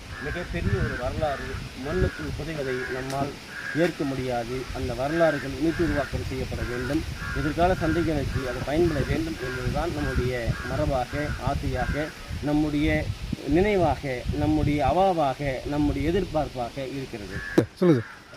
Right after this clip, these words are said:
Speaker 1: குறிப்பாக பாண்டிச்சேரியிலே இருந்து நாம் வருகிற பொழுது, கடற்கரை சார்ந்த துறைமுகம் ஒட்டிய பகுதியிலே படகுகளிலே வருகிற பொழுது, இந்த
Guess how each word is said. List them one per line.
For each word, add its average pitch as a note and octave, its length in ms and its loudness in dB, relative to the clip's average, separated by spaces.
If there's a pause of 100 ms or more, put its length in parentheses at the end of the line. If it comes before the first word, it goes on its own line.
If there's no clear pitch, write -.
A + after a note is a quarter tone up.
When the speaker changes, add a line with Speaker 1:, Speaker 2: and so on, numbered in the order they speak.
(100)
Speaker 1:
குறிப்பாக F3+ 560 0
பாண்டிச்சேரியிலே F3 760 -2
இருந்து D#3 520 -4
நாம் B2 240 -8
வருகிற D3+ 300 -4 (100)
பொழுது, C3 340 -4
கடற்கரை F#3 420 0 (120)
சார்ந்த D#3 520 0
துறைமுகம் E3+ 480 2
ஒட்டிய D#3 300 2
பகுதியிலே C3 540 -2 (440)
படகுகளிலே F#3 560 2
வருகிற D3 400 2
பொழுது, C3+ 400 2 (360)
இந்த C#3+ 460 6